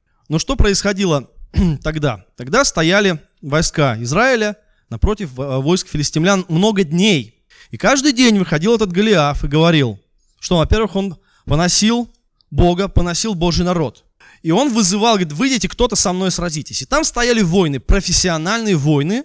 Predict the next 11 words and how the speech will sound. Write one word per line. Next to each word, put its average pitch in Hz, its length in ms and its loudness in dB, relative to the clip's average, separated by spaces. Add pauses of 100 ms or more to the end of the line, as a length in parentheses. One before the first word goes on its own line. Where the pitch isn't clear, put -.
(420)
которые 247 340 2
прекрасно 247 500 0
осознавали 202 520 0
свои 202 260 0
возможности. 170 680 -2
Они 240 120 -2
понимали, 202 520 -2
что, - 220 -14
что - 220 -2
они 220 120 -2
могут, 139 420 -4